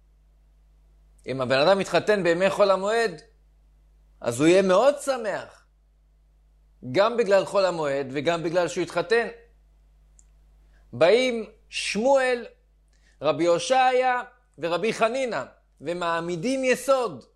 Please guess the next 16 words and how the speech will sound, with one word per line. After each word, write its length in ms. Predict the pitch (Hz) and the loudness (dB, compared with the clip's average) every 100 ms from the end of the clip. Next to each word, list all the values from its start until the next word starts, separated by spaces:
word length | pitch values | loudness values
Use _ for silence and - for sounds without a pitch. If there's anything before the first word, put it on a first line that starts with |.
| _ _ _ _ _ _ - | _ _ _ _ _ _ -8
"אין 340 | 254 311 320 294 | -2 0 0 -2
מערבים 580 | 247 214 190 277 294 | 0 0 0 0 -2
שמחה 400 | - 220 175 202 | -4 -4 0 0
בשמחה". 520 | 175 170 165 135 135 113 - _ _ _ _ _ _ - | 0 -4 -10 -12 -10 -10 -14 _ _ _ _ _ _ 0
כל 280 | 247 285 | 4 4
שמחה 520 | 262 247 220 202 262 269 | 2 -6 -6 -2 0 0
צריך 180 | 240 | -2
לשמוח 580 | 208 190 - 233 285 269 | -4 -4 -6 0 0 0
בפני 340 | 190 196 226 254 | -4 -10 -6 -4
עצמה. 500 | 254 - 226 233 202 - _ _ _ _ _ _ _ _ _ _ _ _ _ - | -6 -6 -6 -6 -6 -12 _ _ _ _ _ _ _ _ _ _ _ _ _ -4
חול 240 | - 277 | 0 2
המועד 420 | 247 247 285 302 240 - | 2 2 4 4 2 -12
צריך 180 | 202 | -10
לשמוח 680 | 196 170 - 226 285 302 254 | -8 -8 -10 -6 2 2 2
עם 120 | 233 | -2
החג. 340 | 214 - 220 | -4 0 -2